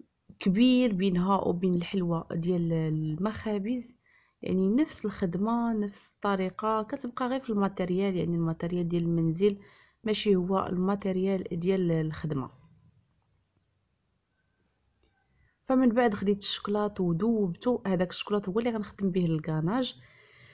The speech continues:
خديت هنا تقريبا واحد ربعة ديال الطوبات ديال الشكلاط، وبديت كن-، قبل ما ن-، نقادو نصايبو كاناج، يعني يلاه داب، وخديت منه بقيت كندوز على هاد السيركل باش ندو-، ندير ليها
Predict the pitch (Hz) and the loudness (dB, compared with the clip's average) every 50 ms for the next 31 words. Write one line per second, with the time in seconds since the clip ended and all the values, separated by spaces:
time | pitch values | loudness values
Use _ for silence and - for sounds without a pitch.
0 | - - - _ - - - 233 254 233 214 202 214 226 226 - - - 247 247 | -20 -20 -20 _ -16 -6 -2 0 0 2 2 2 2 2 0 -2 0 4 6 6
1 | 240 202 214 214 214 208 202 - 190 185 170 170 180 220 202 190 202 185 190 - | 6 6 6 4 4 2 0 0 0 0 0 2 2 0 2 4 2 2 2 0
2 | 196 180 175 180 180 - 175 165 175 180 165 - - - - - - 196 208 233 | -2 0 0 0 0 -2 -4 -2 -2 -2 -2 -2 -4 -8 -8 -6 -2 0 0 0
3 | 247 240 - - - - 220 226 233 - - 196 175 170 165 - 214 214 - - | 0 -2 -4 -12 -6 -2 0 0 0 0 -2 -4 -6 -4 -2 -2 -2 -4 -2 -2
4 | 185 196 190 185 180 175 170 170 170 - - 233 269 277 254 233 214 202 196 185 | -2 0 2 2 2 2 2 0 0 -2 -2 0 2 2 4 4 4 4 4 4
5 | 180 175 170 170 170 170 - - 202 185 170 160 - 180 175 170 - - 175 170 | 4 4 4 4 2 2 0 0 0 0 0 0 -2 0 0 0 0 0 -2 0
6 | 160 165 165 156 160 160 156 160 160 156 165 147 156 151 151 147 156 180 214 202 | 0 0 -2 0 0 0 0 0 0 -2 -2 -2 -2 -2 -2 -2 -2 -2 -2 -2
7 | 175 160 - 240 269 240 - - - _ - - - - - - 190 - - 185 | 0 0 0 0 0 0 -4 -6 -14 _ -20 -20 -20 -12 -6 -4 -4 -4 0 -2
8 | 202 202 - 196 190 202 226 214 - - 196 - - - 185 175 175 180 185 190 | -2 0 0 0 0 2 0 -2 -2 -4 -6 -6 -4 -4 -2 -2 -2 -2 -2 -4
9 | 180 185 175 185 180 175 175 165 165 - - - 175 165 165 - 214 214 190 170 | -4 -4 -2 -2 0 0 0 -2 -4 -6 -4 0 0 0 0 -2 -2 -2 0 0
10 | 180 175 - 185 175 165 170 170 - - 180 175 170 185 190 180 180 175 170 170 | -2 -2 -2 -2 0 0 0 -2 -4 -2 -2 -2 0 0 0 -2 0 0 0 0
11 | 165 170 185 196 202 | 0 0 -2 -4 -6